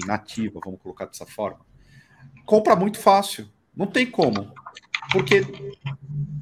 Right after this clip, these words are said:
é, quem, quem tá defendendo, é, o, o, os seus empregos, né, e uma melhora de vida é a extrema-direita. É isso que eu acho curioso.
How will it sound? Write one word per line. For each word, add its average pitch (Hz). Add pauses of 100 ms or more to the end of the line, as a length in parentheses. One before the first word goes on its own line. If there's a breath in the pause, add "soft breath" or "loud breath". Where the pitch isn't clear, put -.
(180)
é, 151
quem, 180
quem 208
tá 208
defendendo, 151 (500 soft breath)
é, 107 (580)
o, 117
o, 117
os 117
seus 147
empregos, 139
né, 143
e 120
uma 127
melhora 127
de 127
vida 165 (160)
é 135
a 196
extrema-direita. 190 (540)
É -
isso 294
que -
eu -
acho -
curioso. 165